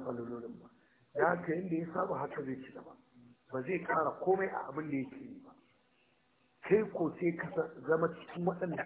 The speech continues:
Allah ya zaɓa, ka ji wannan karatu. Kuma sai kai wasa.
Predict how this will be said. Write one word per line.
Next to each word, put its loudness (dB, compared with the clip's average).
Allah 4
ya 8
zaɓa, 4
ka 12
ji 4
wannan 12
karatu. -4
Kuma 2
sai 0
kai 2
wasa. 4